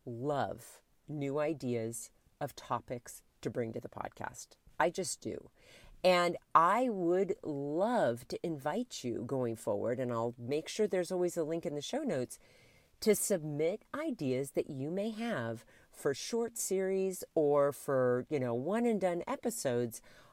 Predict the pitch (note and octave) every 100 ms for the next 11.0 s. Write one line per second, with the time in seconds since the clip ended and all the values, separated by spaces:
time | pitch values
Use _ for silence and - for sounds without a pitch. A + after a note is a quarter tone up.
0 | _ - F#3 F3 - - F#3+ G3 - A3
1 | A3+ A#3 A#3+ _ - D#3+ D3 D3 D3 E3+
2 | F#3+ G#3 G3+ D#3+ C#3+ B2+ B2+ B2 B2+ D#3
3 | F3+ F3+ F3+ F#3+ F#3+ F#3+ _ C#3+ C3+ C#3
4 | C3+ C3 B2+ - _ _ _ _ - D3+
5 | B2+ C3 C#3+ - - D#3 E3 _ _ -
6 | C#3 - - A#2 A2+ A2+ A2 - - -
7 | - _ _ - B2 F#3+ C4 - E4+ E4+
8 | F3+ E3 D3+ - E3 E3+ - B2+ B2 A#2
9 | A#2 A2+ _ _ _ _ _ _ D#3+ -
10 | A#3+ - G#3 - C#3+ B2+ A#2 A2+ - -